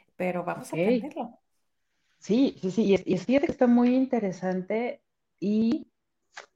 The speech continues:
Speaker 2: te, a lo mejor no lo conocías, pero te vas a dar cuenta que es un poquito más, este, común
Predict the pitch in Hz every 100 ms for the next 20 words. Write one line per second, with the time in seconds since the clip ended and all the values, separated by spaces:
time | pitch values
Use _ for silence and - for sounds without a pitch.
0 | _ _ _ _ _ _ _ 190 180 180
1 | 180 180 185 185 226 269 269 233 214 233
2 | 247 - 214 202 185 202 214 208 202 220
3 | 214 208 185 - 233 233 233 - 254 233
4 | _ - 277 277 - - 226 214 214 208
5 | 202 202 - - 165 156 156 156 185 185
6 | 208 247 403 -